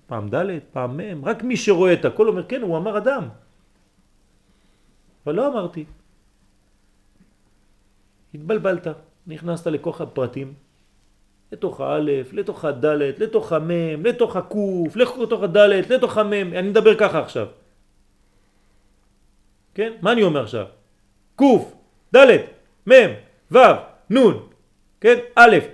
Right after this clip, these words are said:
נון, י', ר', ו', צדיק, ה'. ל', ד', ב', ר'. אמרתי, "אני רוצה לדבר", אבל אף אחד לא הבין.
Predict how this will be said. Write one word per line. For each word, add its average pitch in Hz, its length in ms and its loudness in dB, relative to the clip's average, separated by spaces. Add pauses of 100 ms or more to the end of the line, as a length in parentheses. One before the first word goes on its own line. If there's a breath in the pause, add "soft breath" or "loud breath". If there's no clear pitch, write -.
נון, 220 260 4 (200)
י', 160 100 2 (640)
ר', 180 60 6 (280)
ו', 202 220 6
צדיק, 175 320 4
ה'. 175 120 4 (1000)
ל', 170 260 8 (260)
ד', 175 140 8 (300)
ב', 170 60 4
ר'. 208 320 4 (960)
אמרתי, 127 260 -4
"אני 123 100 -4
רוצה 127 220 -4
לדבר", 110 420 -4
אבל 127 220 -6
אף - 100 -12
אחד 120 120 -8
לא 110 100 -4
הבין. 87 220 -10